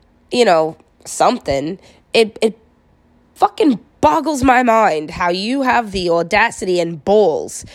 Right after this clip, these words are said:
to tell me that you have a superior being message that you felt absolutely compelled and drawn to me to deliver.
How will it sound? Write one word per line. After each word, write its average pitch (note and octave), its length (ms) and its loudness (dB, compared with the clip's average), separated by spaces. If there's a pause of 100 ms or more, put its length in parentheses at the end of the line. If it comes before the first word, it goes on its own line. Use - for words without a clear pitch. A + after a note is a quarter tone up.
(260)
to - 120 0
tell B3 260 2
me A3+ 100 2
that F#3+ 180 0
you A#3 180 -4
have G#3 180 -2
a F#3 40 -6
superior D4 880 0
being A3 640 -6
message F#3+ 640 -4 (520)
that F#3+ 320 -2
you B3 180 -8
felt G#3 480 -10 (260)
absolutely C#4 800 -6
compelled G#3 1120 -4 (380)
and G3+ 200 -4
drawn G3 760 0 (300)
to - 160 2
me A3+ 560 -4 (320)
to A#3 140 0
deliver. A3 680 2